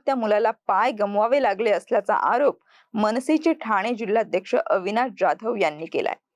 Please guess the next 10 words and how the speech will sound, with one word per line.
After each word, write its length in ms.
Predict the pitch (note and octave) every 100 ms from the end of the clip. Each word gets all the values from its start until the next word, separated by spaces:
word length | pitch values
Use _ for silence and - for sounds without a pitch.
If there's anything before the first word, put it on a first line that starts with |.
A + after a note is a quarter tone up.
| _ _ _ _ -
रेल्वे 300 | G#3+ B3+ D#4+
प्रशासनाच्या 720 | G4+ D#4 D#4 D4 C4 C4 C4+
निष्काळजीपणाविरोधात 1200 | A3 F3 - B3+ C4+ C#4+ A#3+ A3 G3+ D#3 F3+ A3 F#3+
मनसेने 600 | G3 E3 G#3 B3 G#3+ F3 F#3 - _ -
मंगळवारी 600 | G3+ A3+ A#3 C#4 C#4 C#4+
रेल्वे 340 | G3+ F3+ G3
स्थानकावर 500 | - F3+ F3+ F#3 F3+
धडक 420 | F#3 G3+ A#3+ B3+
मोर्चा 420 | A3 G3 G3+ A#3+ -
काढला. 340 | F3 D#3